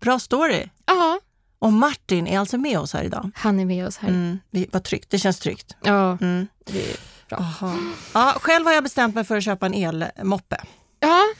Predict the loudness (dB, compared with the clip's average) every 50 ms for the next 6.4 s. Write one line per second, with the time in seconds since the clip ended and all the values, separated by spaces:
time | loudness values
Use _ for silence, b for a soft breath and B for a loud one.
0 | B B B B B B B B 0 2 2 2 2 0 -2 -2 0 0 0 0
1 | 0 0 -2 -2 -2 -4 -2 -2 0 0 0 0 0 -2 -2 -2 -2 0 0 0
2 | 0 -2 -4 -6 -8 -8 -8 -12 _ _ _ _ _ 0 2 2 2 0 0 -2
3 | -6 -12 _ _ _ 0 0 2 2 2 0 0 0 0 0 0 0 -2 -2 -2
4 | -2 -4 -4 -2 -6 -6 -6 -8 -12 _ _ -4 -4 -2 0 -2 -2 -2 -2 -4
5 | 0 0 0 2 2 2 0 2 0 0 0 0 0 0 0 0 2 2 0 0
6 | 0 0 0 0 0 -2 -4 -6